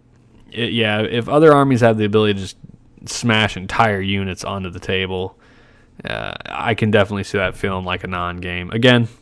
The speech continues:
not a lot of experience against summoning, so I could be totally off base on this one. Uh, next point, endless spells. I actually like the idea of the endless spells. I don't take advantage of them 'cause I play my dwarfs, but they did add some very, very cool models to the game.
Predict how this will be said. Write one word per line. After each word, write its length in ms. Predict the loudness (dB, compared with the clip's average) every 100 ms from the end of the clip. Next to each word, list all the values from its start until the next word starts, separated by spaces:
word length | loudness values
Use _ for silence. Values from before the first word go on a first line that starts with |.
| _ _ _
not 420 | -2 4 6 6 4
a 40 |
lot 240 | 4 4
of 80 | 2
experience 420 | -2 -6 -4 -4
against 300 | -6 -8 -8
summoning, 380 | -4 -4 -4 -8
so 260 | -6 -2 0
I 160 | 0
could 140 | -2 -6
be 160 | -8
totally 400 | -4 -4 -2 -2
off 260 | -2 -4 -6
base 260 | -10 -10 -14
on 100 | -14
this 140 | -14
one. 280 | -14 -14 -14 -18 _ _ _ _ _ -20 -20 _ _ _ _ -2
Uh, 320 | 2 4 4
next 420 | 4 4 4 4
point, 320 | 4 4 2
endless 280 | 2 4 2
spells. 420 | 6 6 8 6
I 120 | 2 0
actually 260 | 0 2
like 220 | 2 0 2
the 100 | 2
idea 260 | 2 -2
of 60 | -4
the 80 | -6
endless 220 | -8 -8
spells. 400 | -4 -4 -4 -8 -20 -8
I 140 | 0 2
don't 180 | 2 4
take 160 | 2
advantage 360 | 2 2 2 2
of 20 |
them 180 | 0 0
'cause 100 | -4
I 80 | -4
play 200 | -2 -4
my 160 | -4
dwarfs, 540 | 0 4 4 2 -8 -20 _ 2
but 260 | 2 4
they 120 | 4
did 180 | 6 6
add 220 | 6 0
some 180 | 0 -4
very, 320 | 0 2 4
very 260 | 4 4 2
cool 220 | 0 0
models 460 | 0 -2 -4 -8 -10
to 40 |
the 80 | -8
game. 300 | -6 -6